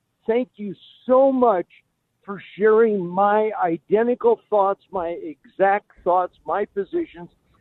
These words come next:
but it, stating them so much more eloquently than me." <laughs>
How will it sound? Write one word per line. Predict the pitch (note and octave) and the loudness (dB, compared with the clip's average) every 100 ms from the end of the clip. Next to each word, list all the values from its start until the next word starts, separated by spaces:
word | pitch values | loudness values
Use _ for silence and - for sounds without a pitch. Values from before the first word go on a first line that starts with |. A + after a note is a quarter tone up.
| _ E3+ | _ -2
but | F3 | 0
it, | F#3 - - | -2 -10 -8
stating | G#3+ A#3+ A3+ G#3+ | -2 -2 -2 -4
them | F#3+ F3+ - | -6 -6 -2
so | G#3+ | 0
much | A3 G#3 D#3+ | 0 -2 -2
more | G3+ G3 | -2 -2
eloquently | F3+ G#3+ - F3 F#3+ F#3 F3 | 0 0 0 -6 -6 -2 -2
than | D#3+ D#3+ | -4 -8
me." | E3+ E3 - _ | -6 -8 -8 _
<laughs> | - | -8